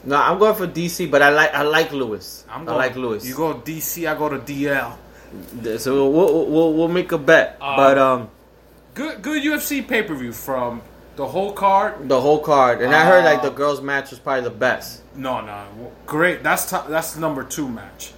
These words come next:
Speaker 1: Uh-huh.
Speaker 2: Best match was Ferguson and fucking Pettis.
Speaker 1: Yeah, that, that was a great match.
Speaker 2: Holy shit, this
Speaker 1: Yeah.
Speaker 2: fucking match was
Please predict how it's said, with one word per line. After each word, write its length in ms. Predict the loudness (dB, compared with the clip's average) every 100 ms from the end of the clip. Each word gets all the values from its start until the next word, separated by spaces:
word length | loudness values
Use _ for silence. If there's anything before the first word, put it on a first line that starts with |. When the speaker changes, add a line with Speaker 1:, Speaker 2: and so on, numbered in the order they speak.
| -10
Speaker 1:
Uh-huh. 220 | -6 -2
Speaker 2:
Best 280 | 0 0 -2
match 320 | -2 -2 -4
was 120 | -10
Ferguson 600 | -8 -6 -6 -6 -8 -8
and 80 | -10
fucking 340 | -10 -10 -10 -14
Pettis. 440 | -10 -8 -8 -2
Speaker 1:
Yeah, 220 | 4 6 6
that, 200 | 4 2
that 100 | 0
was 100 | -2
a 60 |
great 240 | -2 -4 -4
match. 340 | -6 -10 -8
Speaker 2:
Holy 640 | -2 0 2 2 0 -2 -6
shit, 720 | -6 -6 -6 -2 -2 -2 -6
this 300 | -12 -12 -10
Speaker 1:
Yeah. 140 | -4 -4
Speaker 2:
fucking 280 | -4 -8 -6
match 340 | -6 -6 -8
was 220 | -12 -12